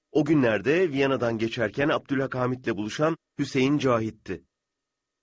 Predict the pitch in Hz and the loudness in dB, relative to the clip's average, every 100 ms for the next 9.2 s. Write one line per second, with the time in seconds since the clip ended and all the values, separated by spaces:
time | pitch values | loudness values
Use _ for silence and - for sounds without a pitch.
0 | _ _ _ _ _ 113 - 127 127 120 | _ _ _ _ _ -12 -4 -2 0 0
1 | 120 120 110 - 117 185 - _ - 139 | 0 0 -2 -2 0 2 0 _ 0 0
2 | 131 113 151 170 117 110 110 - 120 139 | 2 -2 -4 -4 -4 -2 -2 -2 -2 0
3 | 113 98 85 131 127 104 92 90 - 123 | 0 -2 -2 -2 0 0 -2 -6 -4 -2
4 | 139 - _ _ _ - 113 117 123 117 | -2 -4 _ _ _ -2 0 0 -2 0
5 | 110 113 123 113 113 113 113 117 101 104 | 2 0 0 2 2 0 -2 -4 -4 -6
6 | 73 120 143 - 135 101 92 87 98 90 | 0 0 2 0 0 0 -2 -4 -4 0
7 | 123 120 _ _ - 113 127 117 - 117 | 0 -2 _ _ -14 -8 -2 -2 -2 -4
8 | 117 117 104 104 - 107 98 92 95 - | 0 0 -2 -6 -4 -2 0 0 -4 -6
9 | 101 95 | -10 -12